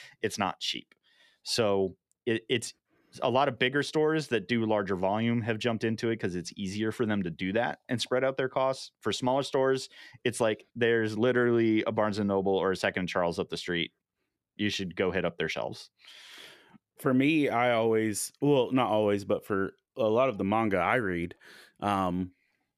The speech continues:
Speaker 2: you get it, I mean, no surprise, but you get it really cheap on Amazon,
Speaker 1: Mm-hmm.
Speaker 2: especially if you pre-order. 'Cause they do the pre-order price guarantee that whatever the lowest it hits before it comes out, that's what you pay.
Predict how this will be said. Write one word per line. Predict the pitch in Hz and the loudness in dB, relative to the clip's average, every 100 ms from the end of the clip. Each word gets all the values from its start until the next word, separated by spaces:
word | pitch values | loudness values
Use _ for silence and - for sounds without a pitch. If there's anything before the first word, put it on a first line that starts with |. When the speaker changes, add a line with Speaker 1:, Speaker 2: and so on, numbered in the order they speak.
| _ - | _ -6
Speaker 2:
you | 110 127 | -2 2
get | 120 107 | 2 2
it, | 104 - | 0 0
I | 113 | 0
mean, | 107 - - _ - | 0 -2 -14 _ -4
no | 110 101 | 0 0
surprise, | - - 107 95 85 | -2 -2 0 0 -2
but | 90 | -4
you | |
get | 101 - | -2 -4
it | - - | -8 -6
really | 120 113 101 92 | 0 2 2 0
cheap | 113 101 | -2 -2
on | 90 | 0
Amazon, | 98 110 110 127 131 131 _ _ 104 | 0 0 0 0 -2 -6 _ _ -8
Speaker 1:
Mm-hmm. | 98 107 113 - - | -4 -6 -8 -10 -6
Speaker 2:
especially | 107 - 135 - 117 | -2 0 0 2 -2
if | 113 | -2
you | 101 | -6
pre-order. | 120 98 76 58 - _ _ _ _ _ _ _ _ _ _ _ _ - _ | -2 0 0 -4 -10 _ _ _ _ _ _ _ _ _ _ _ _ -20 _
'Cause | 123 98 | -2 2
they | 120 120 120 110 | 2 4 2 2
do | 113 107 | 2 2
the | 104 | 0
pre-order | - 110 107 101 98 - - _ - | 2 2 2 2 0 -4 -12 _ -6
price | 120 117 - | 0 0 0
guarantee | 110 98 95 110 95 | 0 0 0 0 2
that | 92 | 2
whatever | 101 110 101 | 2 0 0
the | 85 | 0
lowest | 101 107 107 90 | 0 0 0 -2
it | |
hits | 104 107 - | 0 -2 -4
before | 95 110 104 | -6 -2 -2
it | |
comes | - 95 101 | -2 0 0
out, | 120 - - _ _ _ | 0 -2 -8 _ _ _
that's | 104 95 | -2 -2
what | 98 90 | -4 -8
you | |
pay. | 101 | -6